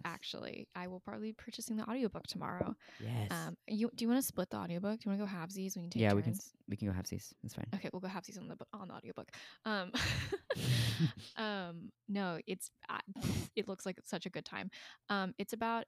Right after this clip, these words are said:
Speaker 1: a recent P H D grad, um,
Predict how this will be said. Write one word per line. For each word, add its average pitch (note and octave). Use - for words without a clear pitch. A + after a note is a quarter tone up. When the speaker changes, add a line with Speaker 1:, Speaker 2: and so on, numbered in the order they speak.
Speaker 1:
a E3+
recent G3+
P F3+
H -
D D#3+
grad, F#3+
um, E3+